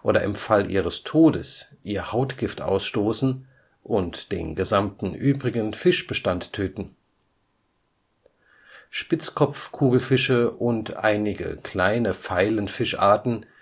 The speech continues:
sind aber im Korallenriff-Aquarium haltbar.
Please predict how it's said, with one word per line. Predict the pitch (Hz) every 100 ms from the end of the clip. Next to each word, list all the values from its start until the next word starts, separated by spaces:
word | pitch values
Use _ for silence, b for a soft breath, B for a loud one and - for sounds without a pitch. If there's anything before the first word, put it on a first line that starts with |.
| B B B
sind | 98 147 180
aber | 104 123 123 -
im | 104 101 98
Korallenriff-Aquarium | - 95 78 90 113 104 85 90 - - - 92 - 101 95 98 95 92 92
haltbar. | 92 - - 87 80